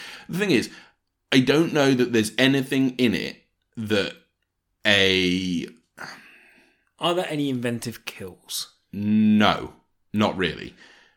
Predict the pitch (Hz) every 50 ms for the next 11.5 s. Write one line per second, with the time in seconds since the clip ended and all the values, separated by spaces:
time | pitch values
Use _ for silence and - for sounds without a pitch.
0 | _ _ _ _ - 156 147 - 196 175 151 160 214 196 165 156 143 131 - 175
1 | 147 185 220 240 220 - - 160 170 180 175 170 - 156 127 - 131 131 131 131
2 | 123 110 - 127 160 160 156 - 175 165 143 - - - 165 147 139 165 180 160
3 | 143 139 135 135 160 131 107 104 - 113 110 107 113 120 117 110 113 - - _
4 | - - 117 117 110 - - 104 107 117 131 131 127 127 135 139 127 123 120 120
5 | 117 113 113 110 107 104 104 98 - 123 117 107 104 101 107 104 - 165 190 185
6 | 180 175 95 87 - 90 85 85 85 87 87 85 85 - 135 - 87 95 95 101
7 | 107 110 110 107 104 - - 110 - - 101 - 117 104 - - 123 131 127 -
8 | 131 117 110 104 98 110 101 95 - - 117 104 98 92 92 101 - - 98 85
9 | - 101 90 - - - 104 104 98 95 - - 92 87 90 90 90 92 92 -
10 | - 95 87 87 87 85 87 87 80 - _ _ _ - - - 87 85 - -
11 | 98 101 101 101 95 76 - - -